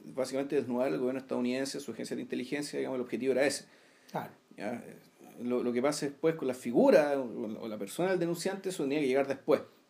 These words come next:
Speaker 2: Claro. Ahora, eh, hay un segundo aspecto, y es que tiene que ver con la, mm, con lo singular de la personalidad de un tipo como Snowden.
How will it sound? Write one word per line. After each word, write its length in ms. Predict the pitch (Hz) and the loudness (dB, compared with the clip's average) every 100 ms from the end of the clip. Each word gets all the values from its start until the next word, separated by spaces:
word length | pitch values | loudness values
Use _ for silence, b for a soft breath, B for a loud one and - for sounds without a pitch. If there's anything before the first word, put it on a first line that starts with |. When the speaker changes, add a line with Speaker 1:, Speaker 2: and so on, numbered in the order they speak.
| - | -10
Speaker 2:
Claro. 200 | - - - - - _ _ _ - | -10 -10 -18 -20 -20 _ _ _ -2
Ahora, 560 | 185 185 185 180 - - | 4 6 8 6 2 2
eh, 360 | 180 160 165 - _ _ _ - | 4 4 2 0 _ _ _ 4
hay 160 | 202 | 6
un 60 | 220 | 6
segundo 360 | 190 190 214 226 | 6 2 4 2
aspecto, 380 | - - - - _ - - _ _ - | 0 -6 -8 -20 _ -20 -20 _ _ -12
y 120 | 170 | -10
es 60 | 160 | -6
que 120 | 185 | -4
tiene 280 | 175 175 180 | 0 0 0
que 140 | 175 | 2
ver 280 | 170 175 180 - b b b b _ _ - - | 4 4 0 -6 b b b b _ _ -20 -4
con 300 | 165 160 156 | 2 2 4
la, 760 | 151 151 147 143 139 139 143 _ _ _ _ _ _ _ _ _ _ _ _ _ _ _ _ _ _ _ _ _ _ _ _ _ _ _ | 4 4 0 -2 -2 -4 -8 _ _ _ _ _ _ _ _ _ _ _ _ _ _ _ _ _ _ _ _ _ _ _ _ _ _ _
mm, 400 | 180 165 165 160 170 - | -4 -2 -2 -6 -10 -4
con 160 | - 175 | 4 6
lo 60 | 175 | 6
singular 760 | - 185 170 156 151 208 - - - B B B B _ | 4 0 0 0 2 2 0 -14 -20 B B B B _
de 280 | 165 147 220 | 2 10 10
la 140 | 269 | 10
personalidad 800 | 277 277 - 262 240 233 247 277 - | 4 2 0 2 4 4 4 0 -4
de 120 | 185 | 0
un 120 | 214 202 | 0 2
tipo 260 | 233 240 | 0 0
como 220 | 220 226 220 | 2 2 4
Snowden. 400 | 240 180 139 | 2 0 0